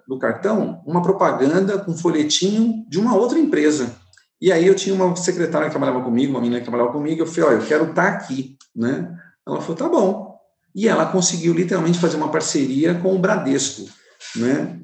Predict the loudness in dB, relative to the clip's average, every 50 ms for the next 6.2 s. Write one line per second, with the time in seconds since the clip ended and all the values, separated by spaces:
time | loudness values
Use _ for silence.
0 | -6 -6 -4 0 2 4 4 4 4 2 0 -2 -2 0 0 0 0 0 0 0
1 | 0 0 2 2 2 2 2 0 0 -2 -2 -2 -2 -2 -2 -2 -2 -2 -2 -2
2 | -2 -2 -2 0 0 0 -2 0 0 -2 0 -2 -2 -2 -2 -2 -2 -2 -2 -2
3 | 0 0 0 0 0 -2 -2 -2 -4 -4 -4 -4 -4 -2 -2 -4 -6 -2 0 0
4 | 0 0 -2 -2 -2 -2 0 0 0 -2 -2 -2 -4 -4 -4 0 0 0 2 2
5 | 2 0 0 0 -2 -2 -2 0 2 2 2 2 0 0 -4 -4 -6 -4 -4 -4
6 | -4 -6 -8 -10